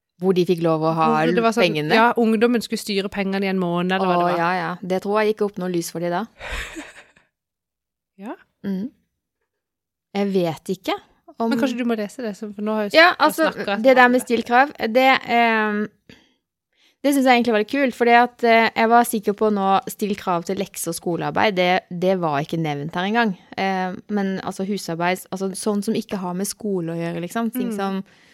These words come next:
Speaker 1: ja, ehm, at de faktisk har en oppgave og kanskje får noen ukepenger.
Speaker 2: Ja.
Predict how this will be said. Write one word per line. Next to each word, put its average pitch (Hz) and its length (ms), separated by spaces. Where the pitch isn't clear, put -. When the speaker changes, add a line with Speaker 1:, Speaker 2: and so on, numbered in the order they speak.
Speaker 1:
ja, 196 140
ehm, 190 640
at 214 120
de 247 100
faktisk 214 300
har 190 180
en 202 140
oppgave 180 320
og 196 80
kanskje 196 240
får 196 160
noen 196 160
ukepenger. 185 400
Speaker 2:
Ja. 226 220